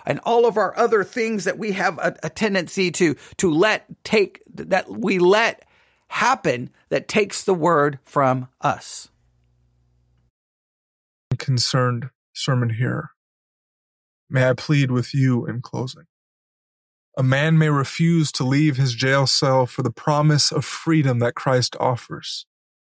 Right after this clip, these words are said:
Speaker 2: but he might reconsider if he knew a tiger is in his cage. You are not alone in your unbelief. Satan is with you.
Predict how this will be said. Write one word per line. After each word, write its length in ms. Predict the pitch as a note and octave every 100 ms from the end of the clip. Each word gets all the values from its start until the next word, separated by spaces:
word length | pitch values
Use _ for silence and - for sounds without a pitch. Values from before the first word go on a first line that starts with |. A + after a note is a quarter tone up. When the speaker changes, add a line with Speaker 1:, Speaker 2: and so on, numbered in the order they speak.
| _ _ _ _ _ _
Speaker 2:
but 120 | C3 C3+
he 60 |
might 320 | B2 B2+ E3 -
reconsider 800 | D#3+ D#3 - C#3 - B2+ - C#3+ _ _ _ _ -
if 120 | B2+
he 120 | C#3
knew 420 | B2+ C#3 D3 D3+
a 100 | C3+
tiger 520 | - - C3+ C3+ B2
is 240 | A#2+ A2+ -
in 200 | B2+ B2
his 240 | A2+ B2 -
cage. 600 | - B2 - - - - _ _ _ _ _ _ _ _ _
You 280 | C3+ C3 C3+
are 100 | C3
not 240 | C3+ C#3
alone 680 | - B2+ B2+ C3 B2 A#2 - _ _ _ -
in 100 | B2+
your 140 | A#2+ -
unbelief. 640 | A#2+ A#2 A#2 A2 C#3 - _ _
Satan 600 | - - C#3+ B2 C#3 A#2+
is 160 | - A#2
with 320 | A#2 A#2 -
you. 200 | D#3 C#3